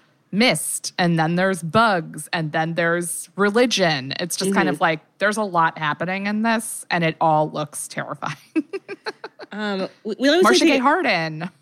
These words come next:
Speaker 2: She's phenomenal in this. Let me just say, she's the star of the
Speaker 1: Yeah.
Speaker 2: show. She is. Um, Stephen King, if you're familiar with work, is, he really hates a zealot. He hates a religious
Speaker 1: Mm-hmm.
Speaker 2: zealot.
Speaker 1: He does.
Speaker 2: And she plays it with aplomb?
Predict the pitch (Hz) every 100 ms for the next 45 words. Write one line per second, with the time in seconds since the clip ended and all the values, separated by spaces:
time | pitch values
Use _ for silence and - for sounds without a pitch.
0 | _ - 208 - 175 190 175 185 185 190
1 | 190 202 202 190 202 185 196 208 208 208
2 | 185 185 202 208 156 151 151 180 _ _
3 | _ _ _ _ _ _ - - - 202
4 | 196 180 170 175 - - - _ _ 208
5 | 196 190 190 - 277 320 294 - 247 226
6 | - 196 185 202 202 208 196 190 190 185
7 | 180 - 180 180 175 175 180 208 208 240
8 | 262 254 247 - 190 180 143 135 - -
9 | - 277 - 214 226 208 202 185 175 185
10 | 165 147 147 170 - _ - - 143 170
11 | 180 175 165 170 - 233 214 226 202 208
12 | 175 180 - - - 185 - - 175 220